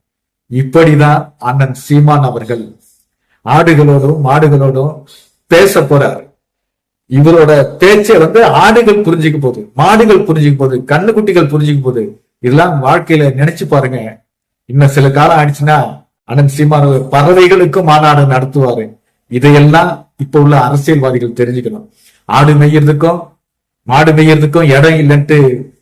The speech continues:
பல காணொளிகளை பார்த்தேன். ஒரு வயதானவரு மாட்டை ஓட்டிட்டு போய் மேய்ப்பாரு. அந்த ஃபாரஸ்ட் ஆபீசர்கள் வந்து அவங்களை அடிப்பாங்க, அடிச்சு அந்த மாடுகளை விரட்டுவாங்க.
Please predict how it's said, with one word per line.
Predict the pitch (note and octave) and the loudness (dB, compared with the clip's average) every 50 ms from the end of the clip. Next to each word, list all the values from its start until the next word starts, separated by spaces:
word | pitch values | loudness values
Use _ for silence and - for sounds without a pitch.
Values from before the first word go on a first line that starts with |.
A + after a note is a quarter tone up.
| _ _ _ _ _ _ - | _ _ _ _ _ _ -2
பல | C3+ C#3+ C#3 | 0 0 0
காணொளிகளை | C3+ C3 C#3+ D#3+ F3 E3+ D#3+ D#3 C#3 C#3 C#3 C3 C3+ | 0 0 -2 0 0 0 0 0 0 0 0 -2 -2
பார்த்தேன். | C3+ C3 C3 - - A#2 A2 - _ _ _ _ _ _ _ _ _ _ | -2 -4 -6 -6 -8 -12 -14 -14 _ _ _ _ _ _ _ _ _ _
ஒரு | A#2+ B2 C3 C3 C3 | -4 -2 -2 0 0
வயதானவரு | C#3 D3 E3+ F#3 F#3+ G3+ G3 F3+ E3+ D#3+ D#3 D3+ D#3+ F3+ G3+ - - - _ _ _ _ _ _ _ _ _ _ _ _ _ _ C3+ | 2 2 4 4 2 2 0 0 0 0 2 2 2 0 -2 -4 -10 -18 _ _ _ _ _ _ _ _ _ _ _ _ _ _ 0
மாட்டை | D#3 F3 F3+ - F#3 E3 | 0 0 2 2 2 2
ஓட்டிட்டு | D#3 D#3+ D#3 D#3 D#3 C#3+ D3 | 4 2 2 2 0 -2 0
போய் | C#3+ D#3 D#3 D#3+ D#3 C#3 | 0 2 2 4 4 4
மேய்ப்பாரு. | C#3+ D3+ D#3 D3+ - - - D3+ C#3 C3+ C#3 D#3+ F3+ - - _ _ _ _ | 2 2 0 -2 -4 -4 -2 -2 0 0 0 -2 -4 -4 -10 _ _ _ _
அந்த | - C3 C3+ C#3 C3+ C3+ C3 B2+ A#2+ A#2+ A2+ G#2+ - | -8 -4 -4 -2 0 0 0 0 -2 -2 -4 -8 -10
ஃபாரஸ்ட் | - - D3 D#3+ F3 F3+ D#3 C#3+ - D3+ D3 | -6 -2 0 0 0 0 -2 -2 -2 -2 -2
ஆபீசர்கள் | D3 - C#3 D3+ D#3+ C#3+ - C#3+ C3 B2 B2+ B2+ | 0 0 -2 -2 -4 -4 -4 -4 -4 -4 -8 -8
வந்து | C3 C3+ C3+ A2+ G#2+ - - - | -4 -4 -4 -4 -4 -8 -12 -10
அவங்களை | B2 B2 B2+ B2 A#2+ A2+ | -8 -8 -8 -8 -8 -6
அடிப்பாங்க, | A#2+ C#3 C#3+ E3 C#3+ E3 D#3+ C3 B2+ C3 B2+ C#3 C#3 - _ _ _ _ - | -2 -2 -2 -2 0 -2 -2 -2 -2 -6 -8 -10 -12 -12 _ _ _ _ -4
அடிச்சு | C3+ D3+ F#3 - - - G3 A3 - - | -2 -2 -2 -2 -6 -6 -6 -6 -6 -4
அந்த | - C3 C3+ C#3 G#2+ | -6 -4 -4 -4 -2
மாடுகளை | C3 D#3 E3 E3 E3 D#3 C#3 A#2 | 0 0 0 0 0 0 0 0
விரட்டுவாங்க. | A2+ C#3+ C#3+ D#3+ D#3+ C#3+ E3+ D#3+ C3+ A2 G#2+ | -2 -2 -2 -2 -2 -2 -2 0 0 0 -2